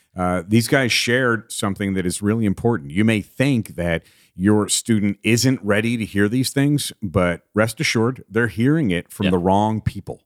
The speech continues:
Speaker 2: Yep.
Speaker 1: They're hearing it from the wrong sources.
Speaker 2: Yeah, and, and that's been really key to our heart of why we do this. Uh, uh, like, they are hearing it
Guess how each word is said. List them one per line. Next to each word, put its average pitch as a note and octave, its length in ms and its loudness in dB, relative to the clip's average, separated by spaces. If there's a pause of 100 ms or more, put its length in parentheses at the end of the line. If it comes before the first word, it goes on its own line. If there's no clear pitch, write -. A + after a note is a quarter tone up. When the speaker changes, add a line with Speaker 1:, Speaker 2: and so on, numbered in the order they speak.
Speaker 2:
Yep. F2 180 -6 (220)
Speaker 1:
They're D#2+ 100 -4
hearing G#2+ 260 0
it G2+ 120 -2
from - 140 -16
the F#2 60 -6
wrong F2 260 -2
sources. - 640 -10
Speaker 2:
Yeah, F2+ 220 -4
and, G#2+ 200 -2
and A2 180 -2
that's A#2+ 220 -2
been G#2+ 560 -4 (280)
really G#2+ 400 0
key G#2+ 260 -2
to G#2+ 160 -6
our G2 160 0
heart F#2+ 220 -4
of E2 120 -10
why F2+ 260 -2
we F2 160 -4
do D#2 160 -8
this. - 280 -16 (120)
Uh, E2+ 160 -4 (220)
uh, F2 60 -20 (240)
like, F2+ 120 -8 (800)
they A#2+ 180 2
are D3 80 2
hearing C#3 300 0
it B2 100 -2